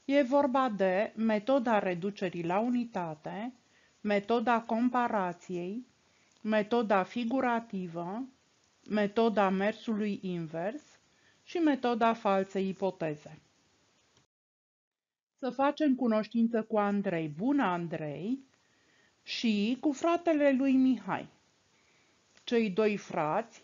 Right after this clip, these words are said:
vor să joace o partidă de tenis, dar pentru aceasta au nevoie de echipament. Andrei a găsit o ofertă pentru mingile de tenis.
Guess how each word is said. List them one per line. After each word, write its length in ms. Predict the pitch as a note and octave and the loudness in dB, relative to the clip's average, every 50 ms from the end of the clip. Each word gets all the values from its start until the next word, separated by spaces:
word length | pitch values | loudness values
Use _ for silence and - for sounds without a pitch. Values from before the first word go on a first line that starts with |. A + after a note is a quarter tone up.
| _ | _
vor 360 | - G#3 F#3+ G#3 B3+ C#4 D#4 D4 | -12 -8 -2 2 4 4 4 2
să 220 | - - C#4+ C4 | 0 0 0 0
joace 920 | B3+ G3 A3+ A3 F#3+ F3 F3 E3+ - - - F#3 F3+ G3 A3 B3 C4+ C4 - _ _ _ _ _ _ | 0 0 0 2 2 2 0 -2 -4 -4 -4 -2 -2 -2 -2 -4 -6 -8 -12 _ _ _ _ _ _
o 160 | - A3 A#3+ | -2 0 0
partidă 540 | A#3 - A#3 A3 G#3+ - A#3 A#3 G3+ A3+ A3 | 2 4 2 2 2 0 -4 -2 0 0 0
de 180 | G#3 G3 G#3 G3+ | 0 0 -2 -4
tenis, 420 | G3+ G3+ F3 E3+ D#3+ E3 F3 - _ _ _ _ _ _ _ _ _ _ _ _ _ _ | -4 -4 -6 -6 -6 -10 -14 -18 _ _ _ _ _ _ _ _ _ _ _ _ _ _
dar 340 | - G3 F#3 G#3+ G#3 G3+ G3+ | -6 0 2 4 4 4 4
pentru 360 | - G#3 G3 G3 F#3+ F#3+ F#3 | 2 2 2 2 2 0 2
aceasta 600 | F3 E3+ E3 - - B3+ C4+ C#4 C#4 - C#4+ C4 | 0 0 0 0 -2 0 0 0 0 0 0 0
au 280 | B3+ - A#3+ B3+ C4+ C#4 | 0 2 2 2 2 4
nevoie 520 | B3+ B3 A#3+ G#3+ F#3+ G#3+ A3 A3 A3 A3 | 4 2 2 0 -2 -2 -2 0 -2 -2
de 340 | G3 F3+ G3+ G3+ G3+ G#3 A3 | -2 -2 0 0 0 0 0
echipament. 880 | - G#3 G3+ G3+ - G#3+ G3+ - G3+ G3 F#3+ F#3 E3 D#3+ D#3 D3+ _ _ _ _ _ _ _ _ _ _ _ _ _ _ _ _ _ _ _ _ _ _ _ _ _ _ _ _ _ _ _ _ _ _ _ _ _ _ _ _ _ _ _ _ _ _ _ _ _ _ _ _ _ _ _ | -2 -6 -6 -6 -6 -8 -6 -4 -4 -4 -4 -4 -8 -10 -12 -14 _ _ _ _ _ _ _ _ _ _ _ _ _ _ _ _ _ _ _ _ _ _ _ _ _ _ _ _ _ _ _ _ _ _ _ _ _ _ _ _ _ _ _ _ _ _ _ _ _ _ _ _ _ _ _
Andrei 760 | - G#3+ G#3+ G#3 A3 A3 G3 F#3+ F#3 F#3 F3 E3+ E3 F#3+ A#3 - | -4 -2 0 0 2 0 0 0 -2 -2 -2 -2 -2 -4 -4 -4
a 180 | - A3+ A3+ A#3 | 0 2 2 2
găsit 480 | G#3+ A3+ A3+ A3+ A3+ - D#4 D#4 - | 2 0 -2 -2 -2 -4 -4 -2 0
o 200 | D#4 C#4 B3+ A3+ | 0 2 2 2
ofertă 640 | G#3+ G#3 - - G#3 F#3 E3+ D#3+ - - B3 C4 B3+ C4 | 0 0 -2 -2 0 0 0 0 0 -2 -2 -2 -2 0
pentru 360 | B3+ B3 B3 B3+ B3 A#3 A3+ | 0 2 2 2 2 0 0
mingile 500 | G#3 G#3 G3+ G3 F#3+ - G3 F#3 F#3 F#3+ | 0 2 0 0 -2 -2 -4 -2 -2 -2
de 200 | F3 F3+ F#3+ G3 | -2 -2 -2 -2
tenis. 680 | G3 - A3+ F#3+ E3+ D#3+ C#3+ E3+ E3 - - - - | -2 -4 -4 -4 -4 -4 -6 -8 -10 -14 -18 -20 -20